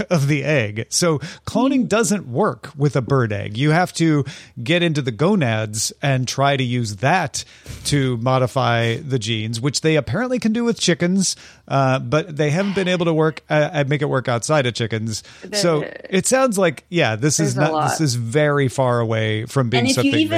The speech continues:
Speaker 1: can do.
Speaker 2: wanted to think about the mammoth, one of the many, many blockades is, like, you know, in order to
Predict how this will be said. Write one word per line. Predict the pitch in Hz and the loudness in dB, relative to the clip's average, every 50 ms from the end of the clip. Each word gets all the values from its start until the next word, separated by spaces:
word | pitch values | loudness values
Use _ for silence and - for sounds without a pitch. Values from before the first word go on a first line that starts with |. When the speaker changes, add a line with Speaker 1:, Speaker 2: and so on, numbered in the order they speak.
| 294 277 | 2 2
Speaker 1:
can | 254 - | 0 -2
do. | - 110 107 107 | -4 -8 -6 -4
Speaker 2:
wanted | 202 233 240 247 262 277 - | -2 0 2 2 2 2 0
to | - 269 233 | 0 -2 -4
think | - 269 247 240 | -2 -2 -2 -2
about | 226 208 202 208 208 | 2 2 2 2 0
the | 208 | 0
mammoth, | 202 202 208 208 202 190 190 - | 0 0 2 2 2 0 -2 -4
one | 156 175 185 214 247 262 277 277 | -6 -4 -2 0 2 2 2 2
of | 294 277 254 226 202 | 2 0 0 0 -2
the | 233 226 - | -2 -2 0
many, | 214 214 208 214 233 254 269 269 269 | 0 2 2 2 2 2 2 2 2
many | 240 226 226 233 226 226 | 2 2 0 0 0 -2
blockades | 202 190 180 165 - 196 196 202 214 - 240 226 214 196 180 170 | -4 -6 -10 -10 -4 -2 0 0 0 -2 -2 -2 -2 -2 -2 -4
is, | 202 214 196 | -4 -4 -2
like, | 214 208 196 196 - - _ - | 0 0 0 -2 -4 -10 _ -6
you | - 240 277 | -2 0 2
know, | 294 415 453 440 392 320 277 247 | 2 2 2 2 2 2 2 2
in | - 240 247 | 0 0 -2
order | - 269 285 302 311 311 | 0 0 0 0 0 -2
to | 320 - 285 254 233 | -2 0 0 0 0